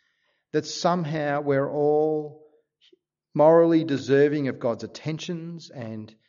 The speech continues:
his praises, that somehow we're naturally fit for his kingdom and to be his people. But we're so patently and obviously not. Why do you think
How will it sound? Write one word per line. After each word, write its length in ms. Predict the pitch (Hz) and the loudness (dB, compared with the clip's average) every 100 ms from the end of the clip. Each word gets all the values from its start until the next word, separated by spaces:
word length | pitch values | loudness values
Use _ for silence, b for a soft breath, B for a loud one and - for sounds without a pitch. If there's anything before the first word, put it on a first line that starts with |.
| - | -16
his 160 | 123 | -16
praises, 760 | - - 147 160 160 170 - - _ _ _ _ _ _ _ _ | -12 -4 -4 -4 -8 -12 -16 -20 _ _ _ _ _ _ _ _
that 120 | 135 131 | -8 -2
somehow 340 | 160 147 151 | -2 0 0
we're 120 | 135 | 2
naturally 440 | 127 131 127 127 107 | 0 -2 -4 -6 -6
fit 360 | - - 170 | -6 -2 -2
for 160 | - 143 | -4 -8
his 220 | 113 123 | -8 -10
kingdom 540 | - 143 151 170 170 | -6 -8 -6 -8 -6
and 80 | 135 | -8
to 80 | 110 | -10
be 300 | 101 135 131 | -4 -4 -4
his 260 | 127 127 127 | -8 -12 -10
people. 560 | - 113 110 85 92 _ _ _ _ _ _ _ _ _ - | -10 -10 -10 -16 -18 _ _ _ _ _ _ _ _ _ 0
But 120 | 214 | 4
we're 140 | 202 | 4
so 220 | - 190 | 2 -2
patently 840 | - - - 220 226 170 139 127 - | -2 -6 -4 -2 -2 -6 -8 -8 -8
and 180 | 175 175 - | -8 -8 -2
obviously 680 | 185 175 156 135 - 143 | 0 0 -2 -4 -2 -4
not. 520 | 135 170 131 104 - b b b b | -4 -4 -6 -8 -20 b b b b
Why 240 | - 262 294 | 6 10 10
do 60 | |
you 140 | 302 269 | 8 4
think 460 | - 202 127 - | 2 -2 -2 -8